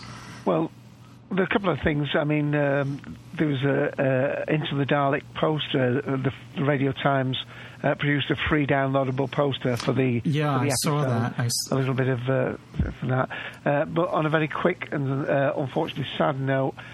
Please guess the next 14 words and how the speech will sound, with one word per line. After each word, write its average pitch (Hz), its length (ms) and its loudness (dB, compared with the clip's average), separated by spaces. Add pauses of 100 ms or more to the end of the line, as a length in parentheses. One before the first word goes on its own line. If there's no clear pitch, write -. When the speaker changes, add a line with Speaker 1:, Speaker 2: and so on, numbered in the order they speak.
(220)
Speaker 1:
um, 139 340 2 (300)
you 147 80 0
remember 143 640 2
on 139 240 0
Podshock 147 480 0
only 143 260 2
recently, 135 680 0 (360)
uh, 135 380 2
we 139 160 0
reviewed 131 560 0
Enemy 135 340 2
of 123 100 0
the 131 80 2
World, 131 420 0